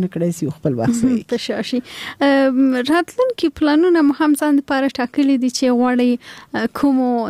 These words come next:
Speaker 2: دفاترو کې دنده ترسره کړئ او چیرته به ورسیږئ؟ آیا د ولسمشر کېدو، ولسمشري کېدو خیال هم در سره دی؟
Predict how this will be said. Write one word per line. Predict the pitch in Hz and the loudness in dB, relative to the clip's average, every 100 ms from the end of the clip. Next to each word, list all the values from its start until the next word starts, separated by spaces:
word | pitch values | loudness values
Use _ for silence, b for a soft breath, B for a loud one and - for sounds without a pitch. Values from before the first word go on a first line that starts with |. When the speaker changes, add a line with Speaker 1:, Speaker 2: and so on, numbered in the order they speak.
| 226 | 0
Speaker 2:
دفاترو | 233 - 240 262 240 | -2 -2 -4 -2 -2
کې | - | -2
دنده | 226 233 233 226 - | -2 2 0 0 -4
ترسره | 240 - 226 226 | -8 -2 0 0
کړئ | - 233 233 226 | 0 0 2 2
او | 226 220 - | 0 -2 -2
چیرته | 269 240 226 | -4 0 0
به | 226 220 | 2 2
ورسیږئ؟ | 226 - 240 233 - B B B - | 0 0 -2 -2 -6 B B B 0
آیا | 233 226 220 | 2 2 2
د | 233 226 220 | 2 2 2
ولسمشر | 220 220 - 226 - 233 - - | 0 0 -2 -2 -2 -6 -6 -2
کېدو، | 233 214 262 254 - B B B B B | 0 2 2 2 -2 B B B B B
ولسمشري | 233 240 - 254 233 254 233 | 0 0 2 0 0 0 -2
کېدو | - 240 254 262 220 - - - | 0 0 2 2 0 -6 -14 -2
خیال | 254 254 226 | 2 2 2
هم | 240 233 | 2 2
در | 226 - | 0 0
سره | 233 240 | 0 2
دی؟ | 247 | 2